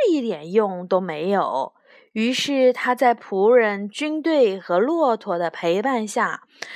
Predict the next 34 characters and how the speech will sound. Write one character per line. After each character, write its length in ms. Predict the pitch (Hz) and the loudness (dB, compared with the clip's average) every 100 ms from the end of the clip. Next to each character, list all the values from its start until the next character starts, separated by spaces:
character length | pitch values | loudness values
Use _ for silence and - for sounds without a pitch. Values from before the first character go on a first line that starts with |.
| - - | -14 -4
穿 280 | - 359 | -2 -2
过 200 | 370 392 | 2 2
了 120 | 302 247 | 4 0
沙 300 | - 330 349 | 2 2 2
漠， 380 | 359 339 233 | 0 0 0
来 260 | 185 156 160 | -4 -8 -4
到 240 | 233 226 | -2 -2
公 320 | 202 311 339 330 | -2 -2 -4 -8
主 220 | 185 143 | -8 -8
的 100 | 147 | -4
宫 240 | 226 240 | -2 -2
殿， 380 | 247 277 214 - _ - - - | -4 -4 -6 -8 _ -20 -20 -14
想 240 | - 208 226 | -4 -2 -2
选 260 | - 175 | -4 -4
择 200 | 170 175 | -2 0
一 100 | 202 | 0
条 420 | 214 202 165 170 | -4 -2 2 2
新 300 | 220 - 392 453 | -2 -2 -2 0
的 120 | 523 262 | -2 -2
飞 240 | 214 208 | -2 -2
毯。 520 | - 175 143 127 - - _ _ - - - | -2 -8 -8 -10 -12 -20 _ _ -20 -20 0
他 180 | 254 | 2
敲 280 | 247 277 269 | 2 4 4
了 100 | 262 | 2
敲 320 | 240 254 240 | 0 2 4
宫 240 | 240 302 311 | 2 -4 -4
殿 160 | 320 | -2
的 100 | 240 | 0
大 220 | 226 294 269 | 0 0 0
门， 560 | 202 165 165 190 269 | -2 -4 -6 -8 -10
走 320 | - 247 170 147 | -4 0 0 -2
了 120 | 156 | -4
进 260 | 247 220 | -4 -4
去。 540 | 190 - 214 175 147 | -6 -8 -6 -6 -8